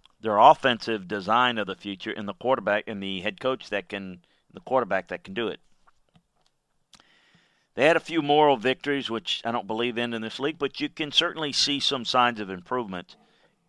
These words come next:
in some of these so-called moral victories. The biggest win was obviously the fact that I thought Murray did some good things.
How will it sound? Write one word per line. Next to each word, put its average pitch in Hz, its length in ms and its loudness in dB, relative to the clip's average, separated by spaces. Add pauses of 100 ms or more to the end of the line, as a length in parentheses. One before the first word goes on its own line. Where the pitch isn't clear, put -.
in 95 220 -12 (600)
some 135 240 -2
of 127 60 -6
these 110 140 -4
so-called 101 460 0
moral 90 300 -4
victories. 85 480 -12 (400)
The 120 100 -6
biggest 135 260 0
win 117 300 -4
was 104 400 -8 (100)
obviously 110 480 2
the 90 80 -10
fact 101 340 -2
that 98 160 -4 (220)
I 107 80 -2
thought 131 280 -2
Murray 117 320 0
did 101 200 -8
some 98 180 -12
good 98 180 -8
things. 101 400 -8